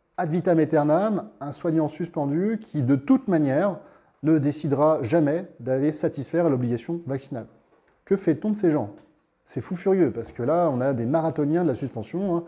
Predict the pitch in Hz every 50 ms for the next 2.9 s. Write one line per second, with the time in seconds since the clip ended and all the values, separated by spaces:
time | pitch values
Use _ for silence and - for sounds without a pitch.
0 | - - - - _ - 135 143 131 143 139 120 - 175 160 - 135 127 135 139
1 | 135 131 127 131 143 160 185 202 202 196 156 135 127 123 120 120 117 117 120 117
2 | 123 180 196 175 139 139 135 - - 147 139 185 147 135 - 156 113